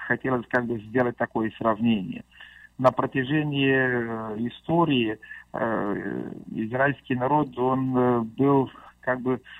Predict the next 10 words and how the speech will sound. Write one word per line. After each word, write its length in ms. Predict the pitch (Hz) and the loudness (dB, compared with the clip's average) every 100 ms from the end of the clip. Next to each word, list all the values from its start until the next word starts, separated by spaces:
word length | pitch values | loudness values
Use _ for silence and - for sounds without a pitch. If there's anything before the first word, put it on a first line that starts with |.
| - | -6
рассеян 600 | 123 127 - - 147 143 | 0 0 -2 0 2 2
по 140 | 123 131 | 2 2
многим 400 | 139 139 127 123 | 4 2 2 -2
странам 500 | - 135 131 107 98 | 0 2 4 2 0
ввиду 240 | 113 117 | 0 0
тех 380 | 110 - 135 135 | -4 0 0 2
или 340 | 123 117 117 117 | -2 0 2 2
иных 300 | 123 127 123 | 2 2 -2
исторических 760 | - 117 120 - 113 - 107 | -4 0 0 -2 -10 -6 0
обстоятельств. 680 | 107 - 110 104 - 117 | 0 0 2 2 2 -10